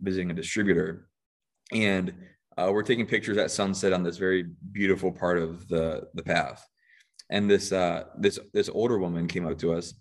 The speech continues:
She was, like, sixty-five and was, like, about to go for a test ride. She's like, "I've never ridden, I've never even ridden a, a moped before. I'm like, but I wanna get on this and ride it." Like, and she sat and talked to me for, like, thirty minutes, just, and, like, never even had, like, a,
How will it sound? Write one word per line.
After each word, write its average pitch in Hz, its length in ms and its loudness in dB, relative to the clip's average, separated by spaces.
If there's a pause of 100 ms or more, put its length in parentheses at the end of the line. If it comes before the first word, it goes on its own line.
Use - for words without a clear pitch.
(300)
She - 120 -12
was, 165 80 -6
like, 120 360 -2
sixty-five 107 800 -2 (320)
and 120 120 0
was, 113 100 2
like, - 320 -2
about 104 440 2
to 104 80 -6
go 98 220 4
for 90 160 -2
a 82 60 -2
test 85 260 -2
ride. 80 160 -2
She's - 100 -8
like, 104 80 2
"I've 107 60 -2
never 110 260 4
ridden, 101 380 -2 (140)
I've 117 120 0
never 123 160 2
even 117 160 0
ridden 104 260 0
a, 90 200 2 (100)
a 90 240 2
moped 92 720 0
before. 87 420 0
I'm 87 160 -2
like, 95 220 2 (380)
but 101 140 -2
I 104 140 4
wanna 107 320 0
get 98 160 0
on 98 180 2
this 92 180 0
and 85 100 -4
ride 107 240 2
it." 80 100 2
Like, 90 120 -4 (320)
and 120 100 -2
she 135 120 0
sat 123 260 0
and 107 80 -4
talked 117 280 0
to - 40 -2
me 101 80 2
for, 98 140 -4
like, 90 160 -2
thirty 104 220 2
minutes, 95 500 -4 (280)
just, - 240 0 (600)
and, 131 200 -2
like, 123 160 2
never 127 360 0
even 120 260 0
had, 107 280 0
like, 101 180 0
a, 92 400 0